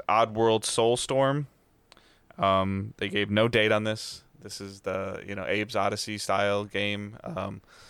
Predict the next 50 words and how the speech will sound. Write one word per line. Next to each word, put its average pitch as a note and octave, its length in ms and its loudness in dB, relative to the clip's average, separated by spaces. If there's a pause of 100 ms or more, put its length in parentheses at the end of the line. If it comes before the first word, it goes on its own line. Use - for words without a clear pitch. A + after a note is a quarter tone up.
(320)
<sighs> - 540 -10
this D3 220 -6
is B3+ 100 -4
one F#3+ 100 2
of C#3+ 60 2
those B2 140 2
games A2+ 260 0
that G#2+ 80 6
I G2+ 60 6
look G#2+ 200 0
at G2+ 120 4
and - 20 0
it's G2+ 140 -4
like, G#2 80 -2
okay, G#2+ 260 0
like, F#2+ 220 -4
maybe B2 240 2
this A2+ 200 -2
is G#2+ 140 -4
really G#2+ 260 0
showing G#2 360 0
the G#2+ 80 -2
power G#2 320 4
of G#2+ 60 0
the A2 60 -6
P A#2+ 140 -4
S A2+ 140 -2
five A2 280 2
'cause G#2 140 -8
you're G2+ 80 -10
getting G#2 240 -2
more G#2 260 2
action G#2+ 400 -2
from G#2+ 160 -6
the G2 80 -6
foreground G#2 520 2
and G#2+ 180 -2
the G#2+ 40 -4
background. A#2 500 -2 (540)
And G#2 140 -2
then G2+ 80 -2
you're, G2 120 -6
instead G#2+ 280 0
of G#2 80 0
it G2+ 80 -6
just A2 320 -2
being, G#2+ 300 -4
like, G2 200 -6
a G2+ 140 0
boring G#2 600 -4